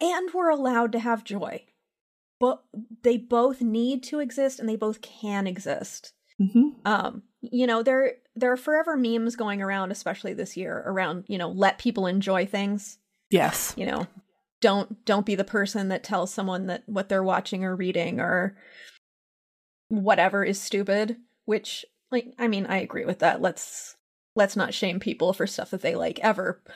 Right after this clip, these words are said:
Speaker 1: But especially, like, right now, 'cause you're right, twenty-four-year-old you,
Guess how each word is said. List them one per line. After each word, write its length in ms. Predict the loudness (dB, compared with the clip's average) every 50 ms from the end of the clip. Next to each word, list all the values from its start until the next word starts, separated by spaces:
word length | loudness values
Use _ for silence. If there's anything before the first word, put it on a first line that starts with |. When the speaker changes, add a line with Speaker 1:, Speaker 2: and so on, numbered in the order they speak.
| -20 -20 -20 -12 _ 2
Speaker 1:
But 120 | 4 4
especially, 600 | 4 2 0 -2 -2 0 0 0 -4 -4 -4 -2
like, 180 | 0 0 -2 -2 -4 -10 -6
right 240 | -4 -4 -4 -2 -2
now, 520 | -2 -2 0 0 -2 -2 -2 -2 -4 -6 _ _ _ _ _ _ _ _ _ _ _ _ _ _ _ _ -2
'cause 160 | -2 -2 0 2
you're 120 | 0 2
right, 320 | 2 4 2 2 2 -2 _ -14
twenty-four-year-old 880 | -8 -6 -4 -2 -2 -4 0 2 2 2 2 2 0 0 0 -2 -2 -4
you, 400 | -2 0 0 0 0 -2 -4 -8